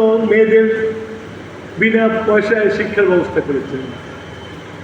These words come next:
পরের বার এসে উনি পুরো ম্যাট্রিক পর্যন্ত মেয়েদের, আপনি কিছু মনে করেন, this is bitter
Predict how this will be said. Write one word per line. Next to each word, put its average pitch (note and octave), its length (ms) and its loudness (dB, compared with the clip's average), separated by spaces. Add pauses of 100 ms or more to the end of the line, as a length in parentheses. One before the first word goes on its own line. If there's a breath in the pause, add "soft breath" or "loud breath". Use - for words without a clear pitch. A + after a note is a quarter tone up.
(1160)
পরের A#3 300 6
বার A#3+ 200 6
এসে B3 140 4 (100)
উনি B3 140 6 (1600)
পুরো B3+ 220 6 (1400)
ম্যাট্রিক A#3+ 440 4
পর্যন্ত B3 220 4 (2250)
মেয়েদের, A3 240 2 (1800)
আপনি F#3+ 180 0
কিছু A#3 220 2
মনে A3+ 140 6
করেন, A#3 200 6
this A#3+ 140 2
is - 100 2
bitter A#3 220 2